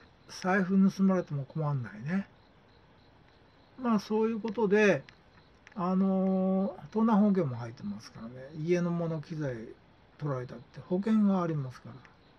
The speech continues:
ら。ね。あのー、そういうことで、全部対処しておりますか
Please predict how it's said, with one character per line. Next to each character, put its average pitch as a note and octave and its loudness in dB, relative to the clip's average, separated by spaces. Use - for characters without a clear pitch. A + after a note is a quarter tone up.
ら。 D3 -6
ね。 F3+ -8
あ G3 2
の F#3+ 4
ー、 - -18
そ G#3+ 4
う A3 6
い G#3+ 2
う G3+ -2
こ G#3+ -2
と G#3 2
で、 G3 2
全 G#3+ 4
部 G3+ 2
対 A3+ 0
処 D3 -6
し - -10
て C3 -8
お D3 -4
り D3 -2
ま C3+ -6
す - -20
か - -20